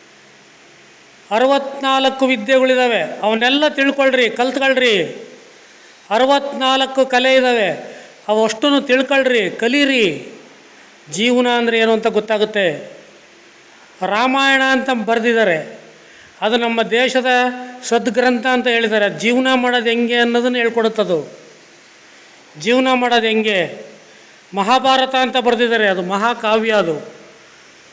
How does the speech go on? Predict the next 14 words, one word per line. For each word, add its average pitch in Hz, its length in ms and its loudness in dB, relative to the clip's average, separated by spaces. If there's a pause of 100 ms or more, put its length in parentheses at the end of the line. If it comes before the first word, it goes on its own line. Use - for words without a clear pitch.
(720)
ಜೀವನದಲ್ಲಿ 262 640 2
ಏನೇನೆಲ್ಲ 254 500 0
ಸಮಸ್ಯೆಗಳು 240 560 0
ಬರ್ತವೆ, 233 400 0
ಕಷ್ಟ 220 300 -4
ಸುಖಗಳು 233 440 2
ಬರ್ತವೆ, 220 400 0 (920)
ಜೀವನ 254 380 2
ಒಂದು 240 220 0
ಹೋರಾಟ 240 540 2
ಯಾವ 208 200 2
ರೀತಿ 233 240 0
ಮಾಡಬೇಕು 214 520 0
ಅನ್ನೋದು 202 360 0